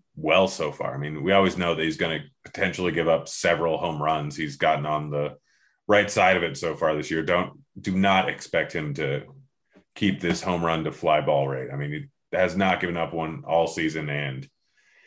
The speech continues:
he's sitting at a thirty-seven percent fly ball rate, since the beginning of last season and giving up hard contact. It's definitely been less this year, but,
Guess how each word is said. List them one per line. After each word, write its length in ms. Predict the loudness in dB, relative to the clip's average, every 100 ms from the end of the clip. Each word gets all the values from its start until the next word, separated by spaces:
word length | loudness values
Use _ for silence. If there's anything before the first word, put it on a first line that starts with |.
| _ _ _
he's 140 | 0
sitting 280 | 4 4 6
at 120 | 4
a 60 | 2
thirty-seven 600 | 2 2 2 2 0 0
percent 320 | -4 -4 -2
fly 200 | 2 2
ball 320 | 4 4 4
rate, 180 | 0 -6 -14 _ _
since 220 | -20 -20 -10
the 40 |
beginning 260 | -6 -4 -4
of 80 |
last 340 | -2 -2 -2 -4
season 400 | -4 -4 -6 -8
and 240 | -10 -14 -18 _ _ -4
giving 220 | -2 0
up 140 | -2
hard 260 | 2 2 2
contact. 540 | 0 0 2 0 0
It's 120 | -4 -2
definitely 340 | 0 0 -2
been 240 | -2 -2
less 260 | 0 0 0
this 220 | -4 -4
year, 240 | -2 -2 0
but, 220 | -2 -4